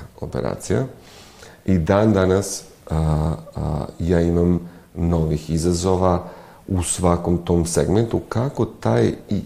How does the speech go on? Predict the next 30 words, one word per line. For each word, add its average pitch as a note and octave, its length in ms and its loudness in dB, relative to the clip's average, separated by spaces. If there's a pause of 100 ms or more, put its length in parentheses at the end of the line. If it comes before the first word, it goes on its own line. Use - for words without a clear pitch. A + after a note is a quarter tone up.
(140)
znači, E2+ 320 -2
vi G#2 200 0
ako A2+ 200 -4
nešto F#2+ 340 -2
pomerite F2 540 -2
za D#2 200 -2
milimetar F2 680 2
u - 60 -4
medicini, G#1 640 -8 (760)
a - 20 -16
jeste - 260 -6
ga E2 100 0
pomerili F2 500 4
za, E2 300 2 (340)
taj G2 160 2
milimetar G#2 540 4
služit G2+ 480 0
će F2+ 280 6 (640)
hiljadama, G#2 640 4
stotinama F#2+ 560 2
hiljada G2+ 380 4
ljudi D2+ 360 0 (1120)
na E2+ 140 2
svetu. - 400 -4 (420)
Pa D#2+ 80 0
ako D#2 160 -2
pomerite E2 540 2
još D#2 260 2
za D#2+ 100 0 (200)
jedan, E2+ 380 2